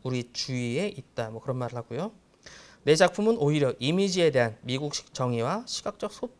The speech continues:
의사소통에 관한 것이다." 이런 얘기를 하는데, 이건 나중에 보겠지만 이 사람 작품 중에 어떤 군대,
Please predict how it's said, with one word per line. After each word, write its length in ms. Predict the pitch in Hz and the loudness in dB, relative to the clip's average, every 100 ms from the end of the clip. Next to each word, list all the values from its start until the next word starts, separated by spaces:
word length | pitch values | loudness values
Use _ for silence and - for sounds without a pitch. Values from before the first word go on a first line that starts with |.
| _ - | _ -4
의사소통에 720 | 147 180 180 175 170 170 220 | 0 2 2 0 -2 0 -2
관한 280 | 143 127 120 | -2 -6 -4
것이다." 400 | 113 - 113 113 | -6 -6 -8 -8
이런 240 | 123 139 | -6 -6
얘기를 160 | 123 120 | -6 -6
하는데, 260 | 117 139 - - - _ | -6 -10 -10 -20 -20 _
이건 120 | 151 123 | -10 -6
나중에 300 | 120 151 127 | -6 -6 -6
보겠지만 420 | 127 123 123 117 _ _ - | -8 -8 -8 -10 _ _ -10
이 80 | 139 | -6
사람 260 | 160 151 | -2 -2
작품 300 | 131 127 131 | -4 -6 -6
중에 140 | 123 127 | -6 -6
어떤 400 | 110 117 110 113 _ _ _ - _ _ _ _ _ _ | -6 -6 -8 -10 _ _ _ -20 _ _ _ _ _ _
군대, 440 | 170 185 165 117 | -2 0 2 0